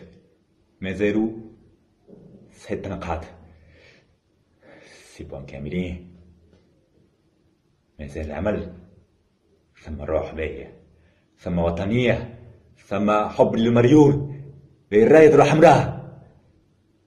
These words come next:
ناقص التطبيق والتركيز والإيمان بالذات. أنت تونسي. أنت الذكي. أنت الراجل.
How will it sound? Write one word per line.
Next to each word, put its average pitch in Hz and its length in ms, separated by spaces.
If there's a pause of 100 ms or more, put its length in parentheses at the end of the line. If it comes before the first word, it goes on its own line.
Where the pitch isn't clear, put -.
(120)
ناقص - 340
التطبيق - 540 (640)
والتركيز - 760 (720)
والإيمان 117 880 (600)
بالذات. - 480 (1700)
أنت 143 200
تونسي. 131 680 (2000)
أنت 123 180
الذكي. 107 680 (1800)
أنت 104 180
الراجل. 90 400